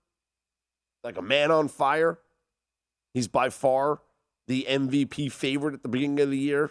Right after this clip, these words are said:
He then cools off significantly. He had one of his worst collective, uh, like, statistical seasons ever. And his numbers in the playoffs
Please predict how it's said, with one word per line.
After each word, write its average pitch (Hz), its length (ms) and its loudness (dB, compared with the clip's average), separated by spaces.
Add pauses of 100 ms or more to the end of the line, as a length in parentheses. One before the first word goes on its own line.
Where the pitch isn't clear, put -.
He 113 220 -10
then 135 220 -4
cools 139 400 -2
off 139 200 2
significantly. 143 1200 -2 (1300)
He 143 100 0
had 156 220 2
one 151 140 4
of 139 60 2
his 101 140 -6
worst 135 460 -2
collective, 135 800 -4 (1040)
uh, 123 240 -6 (180)
like, 120 220 -4
statistical 131 720 -2
seasons 95 720 -2 (960)
ever. - 200 0 (2000)
And 117 200 0
his 113 220 0
numbers 165 380 0
in 143 80 -4
the 120 80 -4
playoffs 131 720 0